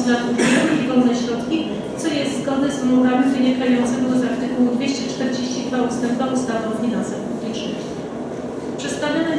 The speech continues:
takie informacje o stanie mienia komunalnego sporządzono na koniec dwa tysiące trzynastego roku. Informacja o stanie mienia komunalnego powiatu zawiera dane wynikające, dane o stanie mienia artykułu dwieście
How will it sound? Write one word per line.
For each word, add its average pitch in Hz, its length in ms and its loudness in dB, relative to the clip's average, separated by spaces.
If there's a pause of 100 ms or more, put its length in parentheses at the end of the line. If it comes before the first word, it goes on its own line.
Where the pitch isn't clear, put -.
(140)
takie 294 180 -4 (100)
informacje 277 480 0
o 262 100 -4
stanie 262 220 0 (100)
mienia 254 260 0
komunalnego 240 580 4
sporządzono 254 680 0 (140)
na 247 120 6
koniec 247 280 6
dwa 254 160 -2
tysiące 240 340 0
trzynastego - 500 -2 (100)
roku. - 160 -4 (140)
Informacja 277 460 0
o - 100 -2
stanie 262 280 0
mienia 254 240 2
komunalnego 247 540 4 (140)
powiatu 240 320 0 (120)
zawiera 254 360 0
dane 254 180 2 (100)
wynikające, 247 640 2 (920)
dane 254 200 4 (160)
o - 40 -4
stanie 247 340 0
mienia 247 160 6 (260)
artykułu - 460 -2
dwieście 247 260 0